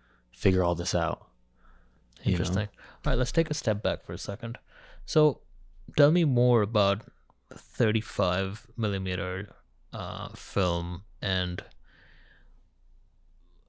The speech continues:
Speaker 2: and if I've ever, uh, taken a photo on that before.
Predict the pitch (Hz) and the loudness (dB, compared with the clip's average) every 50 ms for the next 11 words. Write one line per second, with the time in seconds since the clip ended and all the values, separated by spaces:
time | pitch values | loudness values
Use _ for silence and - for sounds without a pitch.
0 | _ _ - - 123 123 123 113 - - - - - - - _ _ _ _ - | _ _ 0 0 2 2 2 0 -2 -8 -16 -20 -20 -20 -20 _ _ _ _ -20
1 | _ _ _ _ _ _ _ _ _ - - 135 117 - - - - - - - | _ _ _ _ _ _ _ _ _ -2 0 0 0 0 -4 -12 -12 -14 -16 -18
2 | - _ _ - 117 120 120 110 - - - _ - - 107 104 110 107 101 95 | -20 _ _ 0 2 2 2 2 0 -6 -16 _ -2 0 0 2 4 4 4 4
3 | 92 95 - - - - - _ _ _ _ _ - _ _ _ _ - 92 85 | 2 0 -2 -4 -14 -16 -20 _ _ _ _ _ -20 _ _ _ _ 0 0 0
4 | 90 113 - 104 - 98 101 - - - 87 85 80 73 71 71 80 82 - 90 | 0 -2 -4 -4 -4 -4 -6 -6 -4 -6 -6 -4 -6 -8 -8 -10 -12 -12 -10 -12
5 | 87 - - - 71 78 - - | -12 -10 -10 -12 -10 -10 -12 -14